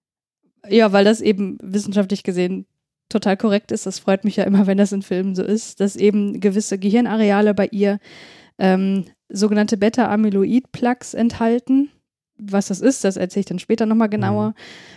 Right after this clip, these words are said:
Speaker 1: Und, ähm, er möchte halt einen Test auf Vererbbarkeit machen, ähm, weil diese Art von, von Alzheimer-Demenz, da gibt's halt eine vererbbare Variante, eine familiär gehäufte Variante,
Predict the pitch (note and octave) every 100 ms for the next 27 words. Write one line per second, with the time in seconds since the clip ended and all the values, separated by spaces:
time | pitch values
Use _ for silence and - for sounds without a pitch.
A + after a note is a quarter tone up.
0 | _ - G3+ G3 G3+ G3 - F#3+ F#3 F#3+
1 | F#3 - G#3+ A3+ - F#3+ A3 G#3+ G#3 -
2 | A3+ - G#3 - - A3+ - B3+ - B3
3 | C4 B3 B3+ C#4 C#4 - _ _ _ G#3
4 | G#3 G#3+ G3 G3+ G3 _ A3+ G#3+ A3 -
5 | G3+ A3 - - G#3+ G#3+ G#3+ - G#3 G#3
6 | - A3 A3+ G#3+ G3+ G3+ G#3 G#3 - F#3+
7 | G#3+ - G#3+ G#3 G3+ G3 - G#3 G#3 G3+
8 | G3+ F#3+ F#3+ F#3+ G3+ C4 A3+ G#3+ G3+ G3+
9 | F#3+ F#3 E3+ G3 B3 A#3+ A3+ A3+ A3+ A3
10 | B3 A#3